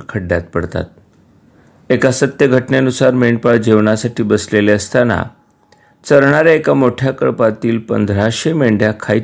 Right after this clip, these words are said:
पडल्या व त्यातील चारशे मेंढ्या मरण पावल्या. कळपातून एखादी मेंढी भरकटल्यास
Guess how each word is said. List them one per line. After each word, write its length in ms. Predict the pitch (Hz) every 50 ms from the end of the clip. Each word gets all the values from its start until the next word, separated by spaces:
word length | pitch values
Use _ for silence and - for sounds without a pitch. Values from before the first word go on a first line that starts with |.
| - -
पडल्या 460 | 101 90 85 87 85 82 80 - - -
व 100 | 104 104
त्यातील 440 | 101 101 98 98 95 113 101 95
चारशे 460 | 98 - 104 95 95 95 92 - - 98
मेंढ्या 340 | 95 92 90 85 92 92
मरण 320 | 90 90 87 87 87 87 87
पावल्या. 380 | 87 87 82 82 82 80 73 - - - _ _ _ _ _ _ _ _ _ _ _ _ _ _ _ _ _ _ _ _ -
कळपातून 520 | 131 123 127 110 - 139 135 - 143 131
एखादी 320 | 127 117 - 127 123 123 127
मेंढी 260 | 120 120 117 113 117
भरकटल्यास 840 | 107 110 110 110 110 - 120 113 - - 120 95 87 95 98 - -